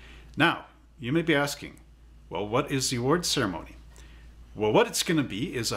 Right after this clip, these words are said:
hundred dollars worth of Games Workshop merchandise as prizes.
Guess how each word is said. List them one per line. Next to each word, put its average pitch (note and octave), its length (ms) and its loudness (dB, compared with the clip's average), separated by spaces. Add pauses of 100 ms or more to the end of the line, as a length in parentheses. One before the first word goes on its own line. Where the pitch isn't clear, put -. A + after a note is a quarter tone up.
(120)
hundred D#3 280 2
dollars G#2+ 500 0
worth F#2+ 340 -4 (180)
of F#2+ 300 -4 (140)
Games C#3 320 2
Workshop G#2+ 500 -2
merchandise F#2+ 760 -2
as C3+ 160 -2
prizes. C#3 680 -2